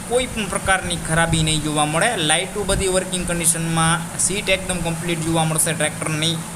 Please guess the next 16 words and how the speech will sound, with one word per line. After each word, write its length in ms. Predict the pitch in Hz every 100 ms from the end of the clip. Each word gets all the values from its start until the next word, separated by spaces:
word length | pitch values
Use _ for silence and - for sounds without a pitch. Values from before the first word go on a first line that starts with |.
| - - - - - - -
ટોટલ 520 | - 214 220 - 214 170 151
જવાબદારી 580 | 202 196 170 165 156 -
કંપની 520 | 165 185 165 185 180 165
કન્ડિશન, 460 | 180 202 190 160 151 -
કંપની 460 | 160 165 170 170 156 -
કલર 320 | 196 175 135 -
અને 160 | 156 156 -
કંપની 460 | 170 180 170 190 175
ફિટિંગ 240 | 175 175 160
તમને 260 | 165 165
આખું 260 | 160 165 160
ટ્રેક્ટર 500 | - 240 254 - 196
જોવા 260 | 165 175 254
મળશે. 280 | 262 - 233 220 -
ખુલેલું 500 | 214 214 202 190 165
ટ્રેક્ટર 540 | - 165 - -